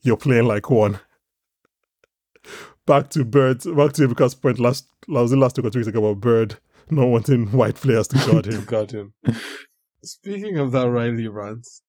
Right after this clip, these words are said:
Speaker 2: the line that made me sit up was when he said, "Do you think I'm scared of you?" to Magic. Because I don't know why, right? But, like, when someone is really angry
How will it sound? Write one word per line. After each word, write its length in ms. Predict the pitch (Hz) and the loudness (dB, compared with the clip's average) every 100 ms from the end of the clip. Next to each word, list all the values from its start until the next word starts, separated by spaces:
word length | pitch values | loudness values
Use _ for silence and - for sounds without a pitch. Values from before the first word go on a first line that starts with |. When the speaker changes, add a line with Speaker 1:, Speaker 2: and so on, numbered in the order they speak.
| _ _ - | _ _ -4
Speaker 2:
the 260 | 127 139 | 0 2
line 280 | 135 156 185 | 2 2 2
that 100 | 139 | 0
made 220 | 131 139 | 0 -2
me 100 | 131 | -2
sit 380 | 127 - 127 - | -6 -2 -4 -2
up 200 | 120 110 _ | -6 -6 _
was 220 | - 123 117 | -6 -4 -4
when 120 | 120 - | -6 -8
he 100 | 135 | -10
said, 340 | 117 127 113 - _ _ _ - | -2 0 0 -4 _ _ _ -4
"Do 100 | 120 | 0
you 100 | 123 | 0
think 280 | 120 120 120 | 2 2 0
I'm 140 | 107 | -2
scared 340 | - 123 113 | -4 -4 0
of 160 | 117 107 | -2 -2
you?" 180 | 107 110 _ _ - | -8 -12 _ _ -10
to 140 | 123 | -6
Magic. 520 | 117 113 104 107 - - _ - | 2 2 2 -8 -10 -20 _ -4
Because 360 | 139 160 151 - - | 0 0 0 -10 0
I 100 | 156 | 2
don't 120 | 247 | 2
know 80 | 208 | 2
why, 280 | 139 135 120 | 2 2 2
right? 180 | 110 107 | -2 0
But, 120 | 120 | 0
like, 160 | 123 | 2
when 180 | 147 190 | 2 0
someone 300 | 190 156 143 | 2 2 4
is 160 | 127 117 | 2 2
really 260 | 127 123 107 | 2 2 2
angry 520 | 113 123 113 101 | 0 0 -4 -10